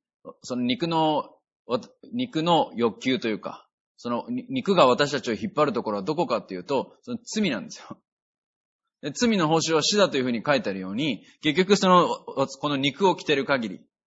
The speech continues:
ここから自由にならない限り、私のやる、やることなすことというのは、その、神が喜ばれないことなんですよ。それがどれだけ人に喜ばれたとしてもです。人に喜ばれることが善ではないんですよ。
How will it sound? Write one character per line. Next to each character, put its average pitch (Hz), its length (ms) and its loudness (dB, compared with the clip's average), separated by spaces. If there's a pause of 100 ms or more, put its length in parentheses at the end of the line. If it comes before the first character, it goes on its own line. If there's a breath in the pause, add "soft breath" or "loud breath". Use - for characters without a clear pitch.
こ 147 100 0
こ 135 40 0
か 185 100 2
ら 185 60 4
自 139 180 -2
由 208 100 2
に 180 100 0
な 131 120 4
ら 151 80 4
な 147 100 0
い 113 60 -2
限 104 220 -4
り、 127 320 -4 (100)
私 160 320 -2
の 160 80 -2
や 180 140 6
る、 180 180 -2
や 127 160 6
る 156 80 2
こ 165 80 -2
と 151 100 -2
な 143 140 0
す 151 100 -8
こ 131 120 -2
と 107 100 -6
と 104 100 -10
い 98 60 -4
う - 20 -6
の 107 120 -2
は、 139 240 2 (180 loud breath)
そ 117 80 -10
の、 117 260 -4 (300 soft breath)
神 190 240 4
が 135 80 2
喜 131 320 2
ば 190 120 4
れ 220 80 2
な 220 140 0
い 127 60 -2
こ 117 80 -4
と 104 100 -6
な 69 60 -8
ん - 40 -18
で - 40 -20
す - 80 -20
よ。 - 80 -20 (140)
そ 143 160 -2
れ 160 80 2
が 175 120 4 (200)
ど 156 140 4
れ 202 80 6
だ 160 120 4
け 156 180 2
人 165 200 -4
に 151 100 -2
喜 147 320 2
ば 196 100 4
れ 190 80 4
た 131 120 0
と 104 100 -4
し - 100 -8
て 113 80 -2
も 92 100 -6
で - 100 -12
す。 - 220 -20 (960)
人 - 160 4
に 208 100 4
喜 202 260 4
ば 220 100 6
れ 220 80 4
る 196 80 2
こ 160 100 0
と 131 100 0
が 120 300 2
善 156 280 2
で 110 80 0
は 87 120 -4
な 101 120 -2
い 107 60 -4
ん 87 40 -8
で - 80 -14
す - 80 -18
よ。 - 80 -20